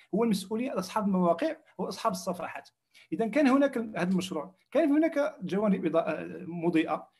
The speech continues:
من تحميل المسؤولية لأصحاب الصفحات الإلكترونية مثلًا أصحاب فيسبوك، واخا هي موجودة في، في التراب، غير التراب المغربي، لكن هناك لا بد من تحميل مسؤولية لهذه المواقع. وربما هناك، آه، اتفاقية بودابست التي ت-، ت-، تمكن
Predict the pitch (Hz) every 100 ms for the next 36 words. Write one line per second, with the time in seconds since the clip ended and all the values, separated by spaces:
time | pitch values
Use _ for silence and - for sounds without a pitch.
0 | _ - 170 170 160 - 208 262 233 180
1 | 196 180 175 175 - 165 - 170 151 -
2 | 160 147 156 143 - 156 147 151 139 156
3 | 151 120 - 143 139 143 156 160 - _
4 | _ - 180 320 311 - - 175 208 190
5 | 233 214 190 185 - 185 180 165 160 226
6 | 185 185 160 160 175 330 381 - _ -
7 | 190 233 285 185 240 254 294 339 - _
8 | _ _ _ - 175 180 180 214 185 -
9 | 202 185 - 160 175 262 - - - 156
10 | 180 180 185 190 208 - 135 _ _ 147
11 | 143 170 180 175 190 190 - - 156 180
12 | 165 - - 180 180 147 170 170 226 -
13 | 175 170 285 311 - - - 262 214 185
14 | 165 165 - 233 277 254 214 185